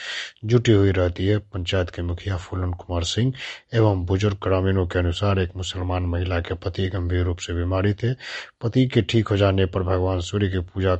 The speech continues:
करने की उक्त महिला ने मन्नत मांगी थी। इसे चमत्कार कहा जाए या भगवान सूर्य की पूजा, मुसलमान महिला गंभीर रूप से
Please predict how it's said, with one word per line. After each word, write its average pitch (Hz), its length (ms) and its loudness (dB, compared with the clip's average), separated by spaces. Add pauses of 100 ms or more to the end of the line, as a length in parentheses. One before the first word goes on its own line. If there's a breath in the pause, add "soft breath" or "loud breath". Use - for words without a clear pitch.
करने 90 340 0
की 90 160 -4
उक्त - 200 -8
महिला 90 320 -2
ने 85 140 -2
मन्नत 104 480 2
मांगी 123 280 4
थी। 131 220 -2 (400 loud breath)
इसे 110 180 -2
चमत्कार 101 640 0 (320 loud breath)
कहा 104 220 2
जाए 107 400 4
या 98 120 0
भगवान 92 360 0
सूर्य 95 280 -4
की 87 140 -8
पूजा, 92 320 -4
मुसलमान 90 500 -2
महिला 90 400 0 (440 loud breath)
गंभीर 101 360 6
रूप 95 160 0
से 101 240 -4